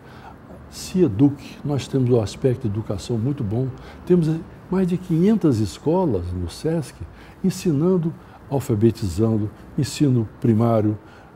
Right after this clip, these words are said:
formação, ensino universitário. O sesc prepara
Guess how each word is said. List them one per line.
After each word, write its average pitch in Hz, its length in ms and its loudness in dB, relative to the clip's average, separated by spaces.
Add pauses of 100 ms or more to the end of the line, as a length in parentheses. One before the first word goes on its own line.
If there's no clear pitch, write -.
(100)
formação, 110 840 0 (420)
ensino 127 520 2 (680)
universitário. 120 840 0 (340)
O 131 40 -8
sesc - 460 -4
prepara 127 540 -4